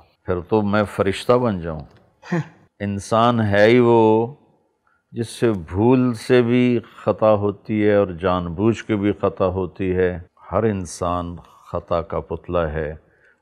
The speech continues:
Speaker 1: और अल्लाह सबको माफ़ करने के लिए ऐलान कर रहा है, "मेरे बंदे, तू तौबा कर, मैं माफ़ कर दूंगा।"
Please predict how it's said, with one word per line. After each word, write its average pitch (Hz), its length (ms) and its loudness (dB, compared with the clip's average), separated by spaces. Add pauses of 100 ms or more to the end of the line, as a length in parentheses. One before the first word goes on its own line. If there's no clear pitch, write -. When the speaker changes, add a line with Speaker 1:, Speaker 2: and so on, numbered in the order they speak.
Speaker 1:
और - 380 -4
अल्लाह 107 400 2
सबको 101 560 -2
माफ़ 87 420 -2
करने 90 360 -6
के 85 220 -8
लिए 82 420 -6 (960)
ऐलान 98 420 2
कर 92 180 -2
रहा 82 520 -2
है, 78 180 -4 (140)
"मेरे 95 220 -2
बंदे, 90 460 -2 (600)
तू 107 120 -2
तौबा 104 340 4
कर, 104 220 0
मैं 90 140 -6
माफ़ 78 340 -8
कर 92 80 -10
दूंगा।" 95 400 -14